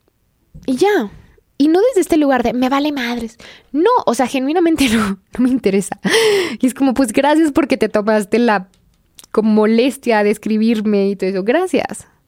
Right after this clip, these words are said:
Y les digo a todos, "Gracias". Y hay veces que me cuesta más, no les voy a decir,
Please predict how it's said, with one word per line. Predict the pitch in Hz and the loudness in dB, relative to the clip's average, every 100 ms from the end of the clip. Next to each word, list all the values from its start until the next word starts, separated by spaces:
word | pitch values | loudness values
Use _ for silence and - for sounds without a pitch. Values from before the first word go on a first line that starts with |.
| _ _ | _ _
Y | 208 214 | -4 -2
les | 208 | 0
digo | 233 | 0
a | 254 | 0
todos, | 254 226 | 2 2
"Gracias". | 214 226 240 - 80 - | 0 0 -2 -4 -8 -8
Y | 233 247 | 0 0
hay | 269 | 2
veces | 311 330 | 0 -2
que | 269 | -2
me | 214 | -2
cuesta | 214 190 190 | -2 -2 -2
más, | 190 208 180 | 0 0 0
no | 190 | 0
les | 190 | 0
voy | 185 | -2
a | |
decir, | - | -4